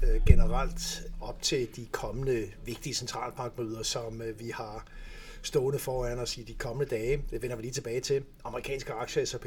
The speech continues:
fem hundrede stiger med bare nul komma en procent, og har egentlig haft en,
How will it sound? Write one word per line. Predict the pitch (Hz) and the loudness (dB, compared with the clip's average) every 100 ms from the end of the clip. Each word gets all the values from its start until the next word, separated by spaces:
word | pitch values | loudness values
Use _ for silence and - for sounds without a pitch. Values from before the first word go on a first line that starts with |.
| 117 | -8
fem | - 135 | -2 -4
hundrede | 117 127 117 | -2 -4 -4
stiger | - 131 113 | -4 -4 -4
med | 110 | -4
bare | 98 107 | -4 -6
nul | 107 113 | -4 -6
komma | - 110 | -6 -8
en | 117 117 | -8 -12
procent, | 113 117 117 | -8 -6 -4
og | 113 | -2
har | |
egentlig | 120 131 117 | -4 -2 -6
haft | 110 123 139 | -4 -2 -2
en, | 117 | -2